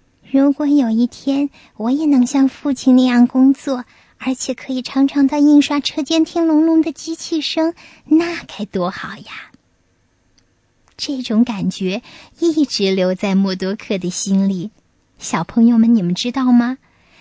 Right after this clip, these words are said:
后来呀，默多克继承了父亲的事业，进军报业界，开始创办报纸。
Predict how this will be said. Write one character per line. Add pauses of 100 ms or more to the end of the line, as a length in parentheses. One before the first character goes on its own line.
(240)
后
来
呀，
默
多
克
继
承
了
父
亲
的
事
业， (280)
进
军 (120)
报
业
界， (100)
开
始
创
办
报
纸。